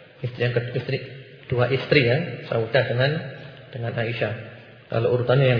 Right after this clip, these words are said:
ketiga. Aisyah As-Siddiqah bintu Siddiq radhiyallahu taala anhuma, ibu orang-orang beriman Aisyah, wanita yang imannya sangat tinggi,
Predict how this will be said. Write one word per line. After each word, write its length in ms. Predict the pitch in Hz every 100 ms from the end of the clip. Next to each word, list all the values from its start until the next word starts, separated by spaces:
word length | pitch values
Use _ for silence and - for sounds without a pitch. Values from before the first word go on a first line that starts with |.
| 151
ketiga. 320 | 120 - 107 104 - - - - - - - - -
Aisyah 560 | 151 165 170 - 180 139 156
As-Siddiqah 720 | - 156 - 170 160 156 131
bintu 240 | 151 151 151
Siddiq 480 | 160 139 160 175 156
radhiyallahu 560 | 147 135 139 143 143 139
taala 320 | 135 135 127
anhuma, 420 | 135 131 135 160 196 196 - - - -
ibu 240 | 147 - 165
orang-orang 560 | 143 143 139 135 139
beriman 560 | 135 127 139 143 139 139
Aisyah, 540 | 139 135 131 - 127 - - - - - -
wanita 800 | 127 131 135 131 139 123 117 135
yang 240 | 135 131
imannya 560 | 139 135 135 131 131 127
sangat 320 | 127 127 123
tinggi, 320 | 135 131 156